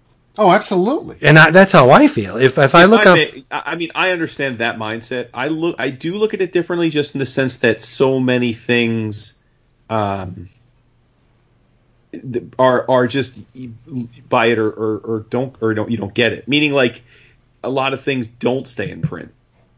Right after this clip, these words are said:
Speaker 3: Uh, a lot, a lot of things
Speaker 1: Yeah.
Speaker 3: aren't easily gotten at, a, especially at a discount, right? So, like, for me, it's more about, do I think I'm very likely to read it?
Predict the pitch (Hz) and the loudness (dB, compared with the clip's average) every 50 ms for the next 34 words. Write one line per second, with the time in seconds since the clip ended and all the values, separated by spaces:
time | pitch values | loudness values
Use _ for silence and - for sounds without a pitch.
0 | _ _ - 110 101 95 90 85 87 92 107 101 78 - 107 113 110 110 110 107 | _ _ -12 -10 -10 -8 -8 -8 -8 -6 -6 -4 -4 -2 0 0 2 0 0 0
1 | - 117 113 98 - - 98 - - 113 107 87 110 113 107 - 101 98 101 - | 0 -2 -2 -2 -4 -2 0 2 2 0 0 -2 -4 -4 -6 -4 -6 -6 -4 -2
2 | 107 101 - 104 107 104 107 101 - 107 107 - 147 135 - - 120 113 107 165 | -2 -2 -2 -4 -4 -4 -4 -4 -4 -4 -2 0 0 -2 0 0 -2 0 0 0
3 | 185 - - - 98 90 90 - 101 101 104 110 - - 123 120 117 113 110 110 | 0 -2 -2 -8 -14 -14 -12 -12 -10 -8 -8 -8 -6 -4 -2 0 0 0 0 -2
4 | - _ _ _ _ _ _ _ _ _ _ _ _ _ _ - 160 160 175 214 | -6 _ _ _ _ _ _ _ _ _ _ _ _ _ _ -4 -2 -2 0 0
5 | 247 233 196 165 151 - - 143 143 143 131 120 120 113 110 - 127 120 110 110 | 0 2 2 0 0 -2 -4 -2 -2 -2 0 0 -2 -2 -2 -2 -2 -2 -2 -4
6 | - _ - 151 143 131 - - - 110 110 110 107 104 107 120 127 127 123 120 | -6 _ -6 -6 -6 -6 -8 -10 -8 -8 -8 -8 -6 -4 0 0 0 0 0 -2
7 | 113 104 107 107 107 - - 107 101 - - 104 98 98 98 95 90 90 87 - | -2 -2 -2 -4 -4 -4 -8 -10 -10 -10 -12 -14 -12 -12 -10 -10 -8 -8 -10 -10